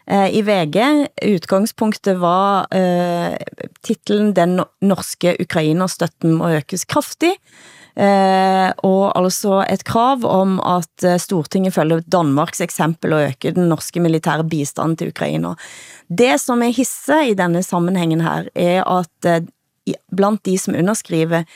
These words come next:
så finner du hele det politiske spektrum i Norge. Eh, og du finner også alle aldre, eh, men det er fra høyre til venstre, det er fra kulturarbeidere til forskere,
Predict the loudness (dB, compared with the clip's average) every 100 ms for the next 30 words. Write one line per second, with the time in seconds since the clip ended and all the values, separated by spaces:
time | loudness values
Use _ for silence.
0 | -20 -20 -6 -4 0 2 2 0 0 0
1 | 2 2 -2 -4 -2 -2 -2 -2 -6 -4
2 | -2 0 0 -6 -4 -6 -4 0 0 2
3 | -2 -2 -4 -6 _ -20 -20 -20 _ -6
4 | 0 2 2 2 2 2 2 2 2 2
5 | 2 0 0 2 0 0 -2 -2 0 0
6 | -2 -12 -20 -10 0 2 4 4 2 2
7 | 2 2 2 2 0 2 2 0 -2 0
8 | 0 0 -2 -2 0 2 2 0 0 0
9 | -2 -2 -4 -2 0 0 0 2 0 0
10 | 0 0 0 0 0 -4 -6 -6 -2 0